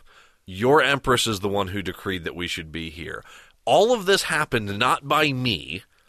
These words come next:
but by forces around us." And he blamed the move of the river on the kami. We haven't talked much about that, but there's the spirits that are around. We explain that later. You know, that he's saying they move the river, your cartographers draw the map, your empress is the one who granted land.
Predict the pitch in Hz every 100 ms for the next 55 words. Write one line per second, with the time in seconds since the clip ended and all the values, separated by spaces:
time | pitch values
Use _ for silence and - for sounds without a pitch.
0 | _ - 123 113 117 123 - 131 127 -
1 | 113 107 101 82 82 78 98 95 101 95
2 | 113 117 120 110 117 107 101 98 92 90
3 | 85 82 - - 101 71 71 98 101 80
4 | 95 85 90 - 85 69 80 80 131 135
5 | 123 143 147 - 143 85 - 80 69 71
6 | 69 67 78 82 - 92 87 78 73 64
7 | 78 76 - - - - 127 107 98 110
8 | 104 135 - 127 113 95 98 160 165 151
9 | 120 110 90 80 82 85 - - 107 98
10 | - 139 113 107 101 104 95 87 98 90
11 | 85 82 90 - - 101 117 104 113 117
12 | 104 101 92 92 87 92 80 87 87 85
13 | 82 73 53 52 -